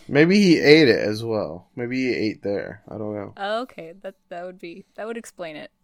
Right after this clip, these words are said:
Speaker 2: But yeah, it just struck me as super odd. Like, why did it take that long?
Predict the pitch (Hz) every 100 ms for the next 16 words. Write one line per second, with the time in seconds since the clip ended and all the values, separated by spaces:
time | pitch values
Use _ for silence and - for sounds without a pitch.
0 | _ 208 196 190 165 127 214 214 233 -
1 | - - 190 220 202 185 - - - 226
2 | - - 170 165 165 165 - 180 175 190
3 | 202 - 190 - 165 - 165 156 170